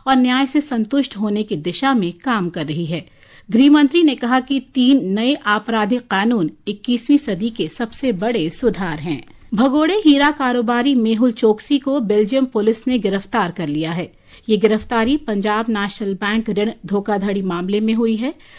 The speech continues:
पैंसठ वर्षीय चोकसी को केंद्रीय अन्वेषण ब्यूरो सीबीआई के अनुरोध और मुंबई की एक अदालत के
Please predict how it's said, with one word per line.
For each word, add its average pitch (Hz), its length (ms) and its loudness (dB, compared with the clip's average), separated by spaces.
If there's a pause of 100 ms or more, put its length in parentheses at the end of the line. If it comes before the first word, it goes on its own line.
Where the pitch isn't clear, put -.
(240)
पैंसठ 262 360 0
वर्षीय 254 340 0
चोकसी 240 440 0
को 269 180 0
केंद्रीय 233 500 0
अन्वेषण 208 540 0
ब्यूरो 202 360 0
सीबीआई 202 580 -2
के 220 120 -4
अनुरोध 196 540 -2
और 185 220 0
मुंबई 202 380 0
की 254 180 -4
एक 226 140 -6
अदालत 220 500 -4
के 240 160 2